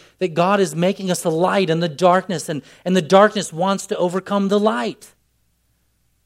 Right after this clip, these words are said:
So the encouragement to pray and to love more and to do more and to serve more and to,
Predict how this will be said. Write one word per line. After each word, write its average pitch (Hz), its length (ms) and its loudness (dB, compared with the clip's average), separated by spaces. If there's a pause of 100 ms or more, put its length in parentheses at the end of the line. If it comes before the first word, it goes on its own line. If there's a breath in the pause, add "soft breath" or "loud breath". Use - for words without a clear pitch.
(300)
So - 140 -6
the 185 80 0
encouragement 196 540 2
to 165 80 -2
pray 214 500 6
and 147 80 -2
to 156 60 4
love 190 440 4
more 143 280 0
and 135 100 -4
to 156 80 -8
do 262 380 -2
more 180 260 0
and 143 80 -2
to 156 80 -6
serve 277 480 -4
more 180 300 2
and 147 140 -2
to, 135 120 0